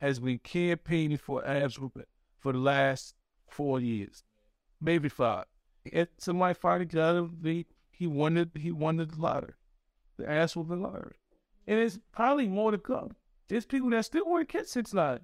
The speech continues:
There's some people that actually have real problems with that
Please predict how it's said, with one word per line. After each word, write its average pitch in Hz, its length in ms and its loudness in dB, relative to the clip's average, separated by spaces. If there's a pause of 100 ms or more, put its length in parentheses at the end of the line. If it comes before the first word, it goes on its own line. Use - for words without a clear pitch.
There's 165 140 -6
some 214 220 -2
people 208 220 -2
that 170 160 -2
actually 175 320 2
have 156 240 0
real 170 420 -2 (120)
problems 170 460 2
with 147 260 -6 (800)
that 190 200 2